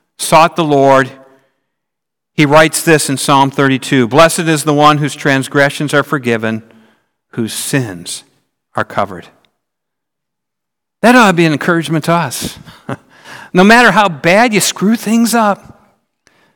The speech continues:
God can untangle the mess. Now, that's not an excuse to live in sin, but rather it's a lifeline of hope. Hope to anyone who's ever blown it. God's grace is all sufficient.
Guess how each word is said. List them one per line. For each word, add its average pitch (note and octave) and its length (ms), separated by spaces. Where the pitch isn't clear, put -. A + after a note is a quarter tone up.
God G#3+ 300
can D#3+ 100
untangle D#3+ 480
the F3 100
mess. F3+ 520
Now, D3 120
that's A#3+ 220
not C#4 200
an A3+ 80
excuse C4 500
to A3+ 140
live A#3 180
in G#3 140
sin, F#3 500
but G3 140
rather B3 300
it's G#3+ 120
a A3+ 80
lifeline G#3+ 800
of F3+ 180
hope. - 580
Hope C4 400
to F#3 160
anyone F#3 420
who's D3+ 200
ever D3 200
blown B2 360
it. - 260
God's E3+ 280
grace F3 380
is C#3+ 160
all C#3+ 220
sufficient. - 720